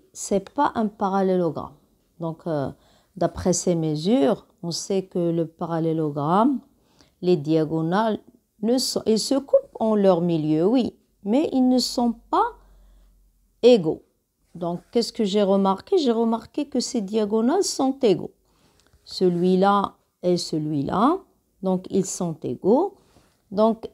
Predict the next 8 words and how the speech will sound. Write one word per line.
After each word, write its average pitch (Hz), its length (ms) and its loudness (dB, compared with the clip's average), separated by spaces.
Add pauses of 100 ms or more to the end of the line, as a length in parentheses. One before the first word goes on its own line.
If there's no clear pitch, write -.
ici 208 420 -4
quatre 196 500 -2
et - 140 -2
ici 185 460 -4
quatre 185 320 -4
centimètres, 175 1120 -2
trois 165 260 -6
centimètres. 185 1000 -4